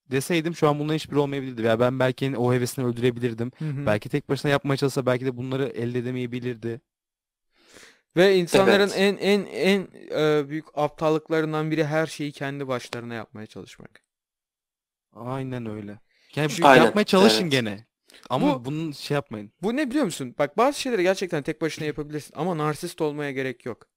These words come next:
Speaker 1: Aynen.
Speaker 2: Karşındaki adam senden, yani senin eksiklerini kapatabiliyorsa çalış abi onunla. Bunda hiç ayıp bir şey yok.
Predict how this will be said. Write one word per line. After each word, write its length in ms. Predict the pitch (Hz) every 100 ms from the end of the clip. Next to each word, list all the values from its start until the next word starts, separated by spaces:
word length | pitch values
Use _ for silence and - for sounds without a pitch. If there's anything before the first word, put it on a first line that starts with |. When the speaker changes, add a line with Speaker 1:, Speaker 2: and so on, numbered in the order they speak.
| _ _ _ _ _ - -
Speaker 1:
Aynen. 300 | 180 165 110
Speaker 2:
Karşındaki 640 | 170 208 - 247 247 277
adam 360 | 214 214 262 _ _ _ - _ _ _ _
senden, 560 | - 175 190 208 220 - - _ 160 147 -
yani 180 | 165 151
senin 260 | - 226
eksiklerini 600 | - - - - 208 214 226
kapatabiliyorsa 760 | 196 214 214 196 233 240 208
çalış 340 | - 196 233
abi 240 | 214 220 214
onunla. 420 | 151 127 120 110 _ _ _ _ _ _ -
Bunda 200 | 156 196
hiç 200 | 190 -
ayıp 300 | 214 202 -
bir 40 |
şey 160 | - 143
yok. 260 | 113 -